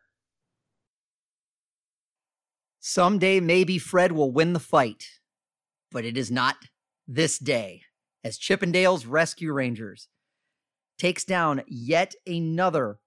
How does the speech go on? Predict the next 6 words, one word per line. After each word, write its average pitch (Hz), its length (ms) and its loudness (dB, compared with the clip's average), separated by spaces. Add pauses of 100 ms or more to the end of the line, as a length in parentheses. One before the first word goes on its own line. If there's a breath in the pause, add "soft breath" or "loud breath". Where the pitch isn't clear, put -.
(160)
iconic 170 720 -2
song 123 640 -4 (220)
with 160 180 -6
a 147 80 0
last-minute 156 1000 -4 (240)
bucket. 170 420 -4